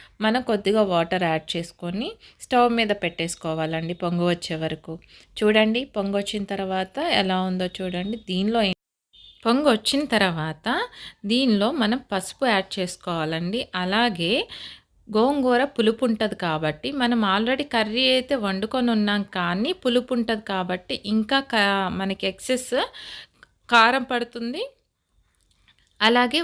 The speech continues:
ఉప్పు కూడా పడుతుందన్నమాట. So, ఫస్ట్ అయితే మనం పసుపు, కారం వేసుకొని కలయబెట్టేసుకుందాము. చూడండి, గోంగూర ఉడికిందా లేదా అనేది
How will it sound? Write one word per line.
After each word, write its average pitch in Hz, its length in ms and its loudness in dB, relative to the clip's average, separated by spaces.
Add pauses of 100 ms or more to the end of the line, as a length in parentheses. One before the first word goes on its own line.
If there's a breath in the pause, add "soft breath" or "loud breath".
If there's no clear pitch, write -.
ఉప్పు 240 240 -4
కూడా 254 240 2
పడుతుందన్నమాట. 175 840 -4 (380 loud breath)
So, - 140 -4 (120)
ఫస్ట్ 214 340 0
అయితే 277 220 2
మనం 247 360 0
పసుపు, 220 420 -4 (140)
కారం 202 420 2
వేసుకొని 190 600 -2
కలయబెట్టేసుకుందాము. 190 1300 -2 (440 loud breath)
చూడండి, 247 440 4 (120)
గోంగూర 240 420 0 (140)
ఉడికిందా 214 600 -2
లేదా 190 400 0
అనేది 185 320 -4